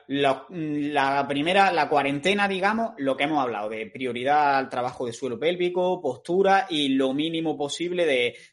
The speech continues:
bueno, lo mínimo posible no, digamos que reducir un montón la carga en, en todos los otros tipos de entrenamiento de fuerza, lo que hablábamos con gomas, etcétera. Después, a partir de ahí, empezar sobrecar-, bueno, sobrecarga,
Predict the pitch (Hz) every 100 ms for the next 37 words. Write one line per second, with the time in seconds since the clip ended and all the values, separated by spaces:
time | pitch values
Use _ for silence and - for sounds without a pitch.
0 | - 160 123 131 185 196 180 180 202 180
1 | 160 135 127 147 180 170 - _ - 165
2 | 151 147 160 139 156 143 185 196 185 180
3 | 196 202 160 147 170 175 156 135 131 127
4 | 120 147 147 143 143 139 135 131 120 143
5 | 131 127 123 123 123 127 139 131 110 -
6 | 165 170 165 151 113 123 131 127 123 127
7 | 113 139 151 135 113 120 98 87 - -
8 | _ - 143 - 175 - 139 139 131 180
9 | 185 180 185 175 - 143 135 127 123 170
10 | - - - 131 _ - - 139 127 120
11 | 156 165 151 143 110 117 113 123 127